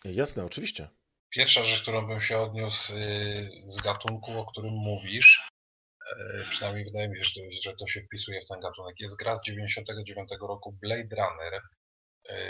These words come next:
Speaker 2: dziejąca się w tym samym uniwersum, powiedzmy, co film pierwszy, Blade Runner, chociaż grasz innym detektywem, szukasz innych replikantów i tak dalej, ale po pierwsze, bardzo ładna jak na tamte czasy, polecam sobie nawet na YouTubie zobaczyć.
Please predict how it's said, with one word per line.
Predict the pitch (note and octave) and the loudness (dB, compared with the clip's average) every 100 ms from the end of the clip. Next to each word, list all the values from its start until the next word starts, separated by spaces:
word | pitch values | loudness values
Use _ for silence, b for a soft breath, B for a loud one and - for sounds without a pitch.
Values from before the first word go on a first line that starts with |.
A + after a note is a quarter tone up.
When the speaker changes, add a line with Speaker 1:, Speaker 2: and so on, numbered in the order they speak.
| F#2 F#2 F#2 - - - - | -8 -10 -14 -18 -20 -20 -6
Speaker 2:
dziejąca | G#2 G#2 G2+ G#2+ | 0 0 0 2
się | G#2 G#2 | 2 0
w | |
tym | - G2 | -2 4
samym | - G#2+ G2+ G2+ | 6 6 2 -4
uniwersum, | G2 G2 G#2 G2+ - - | -6 -6 -4 0 -2 -4
powiedzmy, | - F#2+ F#2+ G2+ | -12 -6 -6 0
co | G2 F#2+ | -2 0
film | - G#2 F#2+ F2+ G2 | -4 -4 -6 -10 -6
pierwszy, | F#2+ F#2+ - - C3+ | -6 2 2 2 -6
Blade | G#2+ F#2+ F#2+ | -8 -6 -4
Runner, | F#2+ F#2 G#2+ | -2 -2 -4
chociaż | G#2 G2+ G2 - - - - _ _ | -4 0 2 2 -2 -10 -12 _ _
grasz | - G#2 - A#2+ | 4 8 8 6
innym | A#2 A2+ A2 | 2 2 2
detektywem, | G#2+ G#2+ - G#2 G2+ | -2 -4 -6 -4 0
szukasz | - - F#2+ - | 0 0 0 0
innych | G#2+ G#2 G2+ | -2 -4 -4
replikantów | G2 - - G2 G2 G2 | -6 -6 -2 -2 -2 -10
i | |
tak | - F#2+ | -12 -6
dalej, | F#2 F#2 _ _ _ G2 - | -6 -6 _ _ _ -2 2
ale | G2+ G2+ B B B _ - | 2 0 B B B _ -10
po | A2 | 4
pierwsze, | A#2 A2 - - | 8 12 10 8
bardzo | G#2+ G#2+ | 0 2
ładna | G#2+ G#2+ G2+ | 2 2 2
jak | F#2+ | -2
na | G2 | -4
tamte | G2+ G2 G2+ | -4 -4 0
czasy, | - F2+ - A2 G#2 | 0 2 2 -2 -4
polecam | G2 F#2+ F#2+ | -4 -4 -2
sobie | - F#2+ | -4 -6
nawet | F#2 F2+ F#2 _ _ | -12 -12 -14 _ _
na | F#2 F#2 | -8 -8
YouTubie | F#2+ F2 | -8 -12
zobaczyć. | F#2 F#2 F2+ - - | -6 -2 0 -2 -4